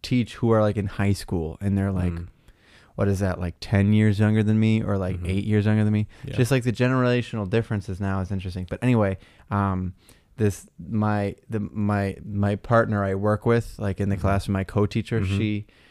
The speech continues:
Speaker 1: she was like, we were talking about this, this, this thing, we, this project we wanted to do with our
Speaker 2: Uh-huh.
Speaker 1: class, and, and she made a reference to,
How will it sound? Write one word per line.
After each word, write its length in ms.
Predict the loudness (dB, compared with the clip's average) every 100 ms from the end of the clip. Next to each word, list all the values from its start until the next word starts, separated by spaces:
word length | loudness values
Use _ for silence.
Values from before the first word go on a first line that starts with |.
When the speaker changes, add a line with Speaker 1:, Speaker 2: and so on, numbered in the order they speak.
| _ -14
Speaker 1:
she 240 | -2 0
was 240 | 2 0
like, 380 | 2 0 0 -8 _ -14 -12 -14 _ _ _ _ _ _ _ _ _
we 240 | -2 2 2
were 420 | 4 6 4 0 -6
talking 400 | 2 2 4 4
about 280 | 4 2 0
this, 240 | 0 0 -6
this, 320 | -4 -4 -8
this 340 | 0 2 2 6
thing, 180 | 6 6
we, 100 | 4
this 220 | 2 0
project 400 | 4 4 4 0
we 100 | 0
wanted 220 | 2 0
to 100 | -2
do 160 | -2 0
with 160 | 0
our 60 | -2
Speaker 2:
Uh-huh. 100 | 0
Speaker 1:
class, 420 | 0 0 -2 -6 _ -20 -20 _ _ _ -4
and, 380 | 0 0 -2 -2
and 240 | -2 -2
she 240 | -2 0 4
made 380 | 6 6 8
a 60 | 8
reference 580 | 8 8 8 6 4 2
to, 260 | -2 -2